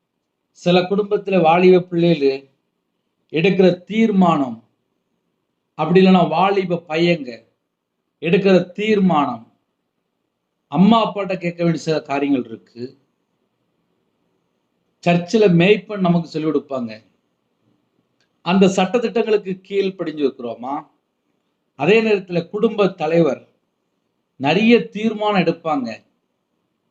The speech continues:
அது வீட்டுக்கு தெரியாம இருக்கும், தந்திரமா இருக்கும், அதுவும் மன விருப்பம்தான். இப்படி நம்ம நிறைய காரியங்களை பார்க்க வேண்டியிருக்கு.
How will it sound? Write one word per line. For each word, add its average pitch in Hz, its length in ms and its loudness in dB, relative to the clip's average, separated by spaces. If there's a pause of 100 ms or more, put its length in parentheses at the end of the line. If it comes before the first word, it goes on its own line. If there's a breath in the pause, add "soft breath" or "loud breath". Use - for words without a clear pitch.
(320)
அது 156 200 0
வீட்டுக்கு 185 440 2
தெரியாம 156 500 0
இருக்கும், 120 440 -4 (840)
தந்திரமா 190 580 4
இருக்கும், 139 440 -4 (840)
அதுவும் 277 500 2
மன 214 220 4
விருப்பம்தான். 170 720 0 (720)
இப்படி 175 260 2
நம்ம 226 200 8
நிறைய 247 560 2
காரியங்களை 196 460 -2
பார்க்க 151 340 -4
வேண்டியிருக்கு. 120 520 -6